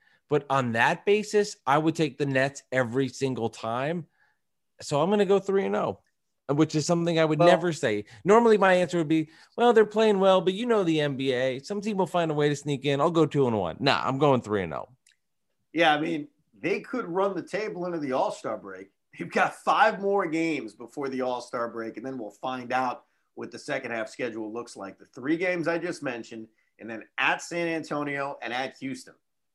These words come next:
Speaker 2: So go all the way with it. Just say they're gonna win the next five. It'll be an eleven game winning streak going into the All-Star break, and we're good to go.
Speaker 1: Mm, beautiful.
Speaker 2: <laughs>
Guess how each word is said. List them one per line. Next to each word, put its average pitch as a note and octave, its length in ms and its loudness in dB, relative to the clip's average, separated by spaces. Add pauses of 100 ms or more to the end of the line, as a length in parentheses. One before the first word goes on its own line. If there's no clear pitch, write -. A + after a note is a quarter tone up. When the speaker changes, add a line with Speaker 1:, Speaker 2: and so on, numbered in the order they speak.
Speaker 2:
So D3+ 680 -2
go E3+ 100 0
all C4 320 6
the G3+ 100 0
way E3+ 240 0
with G#3 140 -4
it. - 160 -20
Just A3 220 -8
say C4 140 -2
they're B3 120 -4
gonna G3+ 160 -2
win F3+ 140 -2
the D3 40 -6
next F#3 280 -4
five. E3+ 480 2
It'll D#3 120 -4
be C#3 140 -6
an A#2 60 -10
eleven E3+ 640 -2
game G3+ 180 -8
winning F3+ 300 -8
streak G#3 340 -12
going B2+ 240 -6
into E3 140 -10
the D3+ 160 -10
All-Star C3+ 540 -8
break, B2 420 -8 (580)
and - 180 2
we're G#3 140 0
good G3+ 240 0
to E3 100 -2
go. F#2+ 260 -6 (840)
Speaker 1:
Mm, F2 240 -8 (560)
beautiful. - 680 -12
Speaker 2:
<laughs> - 40 -4